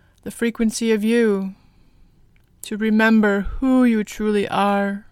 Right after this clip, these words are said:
a divine being of light who came here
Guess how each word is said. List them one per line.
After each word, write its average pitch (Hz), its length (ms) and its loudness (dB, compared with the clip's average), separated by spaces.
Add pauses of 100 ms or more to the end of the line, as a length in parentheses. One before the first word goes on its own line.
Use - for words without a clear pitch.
(1000)
a 196 60 -10
divine 226 720 4
being 214 340 0
of 208 120 -4
light 214 720 -4 (2750)
who 233 100 -8
came 240 320 2
here 214 500 2